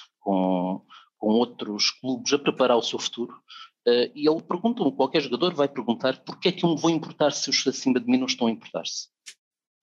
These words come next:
Quando um Rui Costa não aparece durante um montão de tempo, fala em transparência durante as eleições,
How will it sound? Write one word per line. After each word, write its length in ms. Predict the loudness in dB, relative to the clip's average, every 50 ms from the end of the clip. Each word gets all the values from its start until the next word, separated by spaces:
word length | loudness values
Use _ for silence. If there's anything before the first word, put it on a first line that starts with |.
| _ _ _ _ _ _ _ _ _ _ _ _ _ _ _ _ _ _ _ _
Quando 260 | 0 2 2 2 4 4
um 480 | 4 4 4 4 2 2 2 0 0
Rui 160 | -2 -2 -4
Costa 580 | -2 0 0 2 2 2 0 0 -2 -2 -2 -2 -2
não 280 | 0 2 4 4 4
aparece 460 | 2 2 2 2 4 4 2 0 -2 -2
durante 260 | 0 0 0 0 0
um 40 | 0
montão 300 | 0 0 -2 -2 -6 -4
de 80 | -2
tempo, 280 | -2 -2 -2 -2 -4 -8 -20 _ _ _ _ _ _ _ _ _ _ _ -10
fala 300 | -4 0 2 4 4 2
em 60 | 2 0
transparência 640 | 0 -2 -2 0 0 0 0 0 -2 -4 -6 -2
durante 320 | -2 0 0 -2 -2 -4
as 80 | -8 -6
eleições, 680 | -6 -6 -4 -4 -4 -2 -2 -2 -2 -4 -8 -10 -10